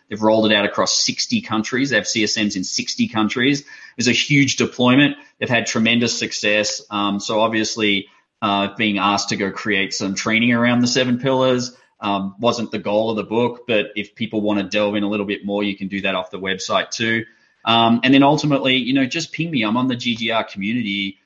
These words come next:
Uh, try to be as active as I can. I can be more active now. The book's finished and it's off to the printer. So now I can get back to the, the, the G G R community. But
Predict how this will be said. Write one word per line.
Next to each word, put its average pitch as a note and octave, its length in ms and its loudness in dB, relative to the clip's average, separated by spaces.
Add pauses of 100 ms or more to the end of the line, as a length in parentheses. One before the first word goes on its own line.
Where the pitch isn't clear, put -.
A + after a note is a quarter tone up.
(260)
Uh, G2+ 240 2
try A#2+ 180 2
to B2 80 0
be B2 120 4
as A2 120 0
active A2 280 0
as G#2+ 80 -6
I G#2 80 0
can. G#2+ 260 -2
I A2 40 -2
can A#2+ 140 0
be B2 80 2
more C#3+ 180 6
active C3+ 280 2
now. B2 160 2
The A#2+ 80 -2
book's B2 260 -2
finished B2 500 0
and A2 100 -4
it's G#2+ 120 -8
off C3+ 160 -2
to D3 80 -8
the C3+ 100 0
printer. C3+ 380 0
So B2 140 -6
now C3 220 4
I C3 60 4
can B2+ 120 -4
get B2 140 0
back B2 200 -2
to A2+ 80 -6
the, A#2 160 -8
the, A#2 320 -10
the A#2 100 -6
G A#2 140 -6
G A#2+ 160 0
R A#2 120 2
community. B2 400 4
But A2 180 2